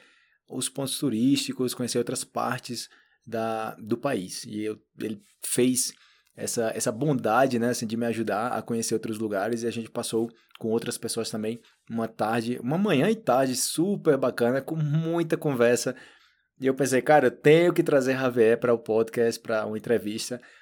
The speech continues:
pra que ele possa compartilhar a experiência dele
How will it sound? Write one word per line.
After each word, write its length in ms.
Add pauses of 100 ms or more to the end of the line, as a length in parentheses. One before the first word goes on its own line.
(180)
pra 140
que 100
ele 100
possa 460 (220)
compartilhar 400
a 40
experiência 500
dele 300